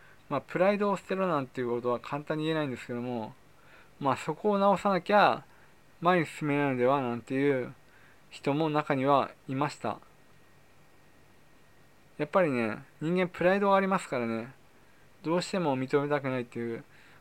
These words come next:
これ実はダイエットの話だったんですけど、いや、僕は別にダイエットしてないんですけど、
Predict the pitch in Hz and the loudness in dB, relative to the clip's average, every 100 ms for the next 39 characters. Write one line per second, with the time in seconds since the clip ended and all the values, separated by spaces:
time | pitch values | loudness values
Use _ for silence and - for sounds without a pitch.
0 | - 185 190 - 170 135 190 233 226 143 | -6 -4 -2 4 6 8 8 8 4 2
1 | 127 123 120 123 117 - 120 123 117 113 | 2 0 -4 -6 -8 -8 -6 -4 -4 -8
2 | - - - - - - - - 143 131 | -16 -20 -20 -20 -20 -20 -20 -6 -2 -2
3 | 160 - 202 202 202 202 202 202 196 202 | -4 -4 -2 0 0 0 0 0 -2 2
4 | 196 190 180 185 185 180 175 123 - 147 | 4 4 2 0 2 4 4 0 -4 -2
5 | 143 123 - 120 123 117 113 | -2 -4 -6 -4 -2 -2 -4